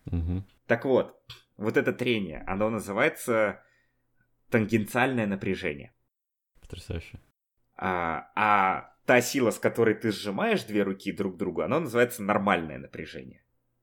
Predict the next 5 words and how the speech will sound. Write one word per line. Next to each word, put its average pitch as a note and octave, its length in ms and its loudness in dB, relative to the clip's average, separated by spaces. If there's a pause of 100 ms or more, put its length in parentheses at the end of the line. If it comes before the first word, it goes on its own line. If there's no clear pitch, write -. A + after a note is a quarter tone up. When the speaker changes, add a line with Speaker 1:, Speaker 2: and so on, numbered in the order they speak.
(1900)
Speaker 2:
Вот. - 260 -14 (680)
Speaker 1:
Мгм. F2 280 -4 (480)
Speaker 2:
Э, F2+ 400 0
теперь G2+ 280 4
Speaker 1:
Нормально. E2+ 160 -4